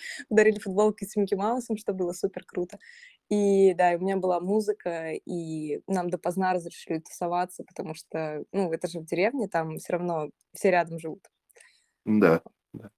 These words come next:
Speaker 1: Вот, было супер классно, типа до одиннадцати мы, наверное, гуляли.
Speaker 2: Прикольно. А это, э, я слышал такое мнение, что те, у кого день рождения летом, ну, в школе из-за этого их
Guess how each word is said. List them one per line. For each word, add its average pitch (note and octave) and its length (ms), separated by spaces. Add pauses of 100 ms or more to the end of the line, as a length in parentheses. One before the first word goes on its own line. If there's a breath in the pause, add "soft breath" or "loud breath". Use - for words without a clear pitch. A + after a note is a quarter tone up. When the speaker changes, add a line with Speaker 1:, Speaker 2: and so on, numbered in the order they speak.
Speaker 1:
Вот, E3+ 520
было F3+ 420
супер G#3 340
классно, D#3+ 360
типа E3+ 220
до E3+ 360
одиннадцати E3+ 1040
мы, - 180
наверное, D#3+ 520
гуляли. E3+ 400 (760)
Speaker 2:
Прикольно. - 480 (680)
А A2+ 160
это, - 320 (640)
э, F#2+ 520
я G2+ 240
слышал G#2 440
такое F#2 380
мнение, G2 440
что - 260
те, - 160
у F#2 100
кого F2 400 (220 soft breath)
день F#2+ 260
рождения F2+ 580
летом, F#2 460 (340)
ну, G2+ 260
в - 100
школе G2+ 680 (300)
из-за F2 220
этого F2 340
их D#2+ 80